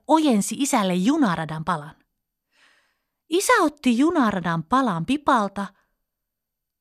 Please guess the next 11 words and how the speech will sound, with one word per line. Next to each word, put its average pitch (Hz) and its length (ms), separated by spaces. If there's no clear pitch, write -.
ja 320 100
jäi 403 320
taas 392 440
kerran 226 500
ihmettelemään, 175 1040
mitä 392 460
ihmettä 277 920
Pippa - 640
Pippurin 185 680
kanssa - 420
oikein 156 520